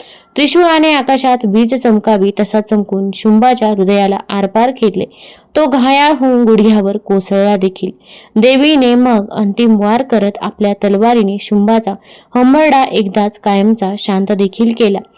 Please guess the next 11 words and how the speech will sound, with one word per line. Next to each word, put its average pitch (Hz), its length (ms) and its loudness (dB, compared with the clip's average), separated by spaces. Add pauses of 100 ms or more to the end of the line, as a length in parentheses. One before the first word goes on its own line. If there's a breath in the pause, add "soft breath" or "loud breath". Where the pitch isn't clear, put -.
(320 loud breath)
त्रैलोक्याला 311 720 2
अत्याचाराने 247 720 0
कंबवून 214 580 0
सोडणारा 214 640 2
असुरराज 226 600 -2
शुंभ 233 400 0 (500 loud breath)
याच 285 300 2
क्षणी 247 520 0
अंत 202 240 0
देखील 214 400 0
झाला. 196 260 0